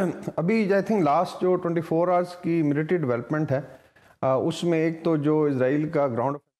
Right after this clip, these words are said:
ऑफेंसिव था, I would say कि वो किसी हद तक डेंट हो गया है। और दोनों तरफ से मतजाद दावे किए जा रहे हैं, लेकिन, आ, कुछ जो अरब चैनल्स हैं, स्पेशली जो, आ, यमन के हैं, उसमें, I think, काफ़ी सारी,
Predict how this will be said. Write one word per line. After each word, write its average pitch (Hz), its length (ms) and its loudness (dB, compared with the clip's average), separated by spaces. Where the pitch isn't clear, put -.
ऑफेंसिव 143 400 -4
था, 135 500 0
I 120 40 0
would 127 140 -2
say 135 220 0
कि 143 80 -2
वो 135 240 2
किसी 135 280 -2
हद 120 120 2
तक 135 140 -2
डेंट 117 400 -2
हो 104 120 2
गया 117 160 0
है। - 220 -10
और 120 300 2
दोनों 160 200 0
तरफ 165 200 -2
से 160 220 0
मतजाद 131 500 0
दावे 143 300 0
किए 160 220 -2
जा 147 180 2
रहे 156 120 0
हैं, 147 60 -2
लेकिन, 147 440 0
आ, 139 200 0
कुछ 185 160 0
जो 175 240 2
अरब 160 280 0
चैनल्स 151 360 0
हैं, 151 80 2
स्पेशली 143 500 -2
जो, 139 440 0
आ, 104 220 2
यमन 143 340 -2
के 143 140 -4
हैं, 139 320 -4
उसमें, 156 340 -4
I 151 40 -12
think, 165 140 -4
काफ़ी 151 240 -2
सारी, 139 320 -2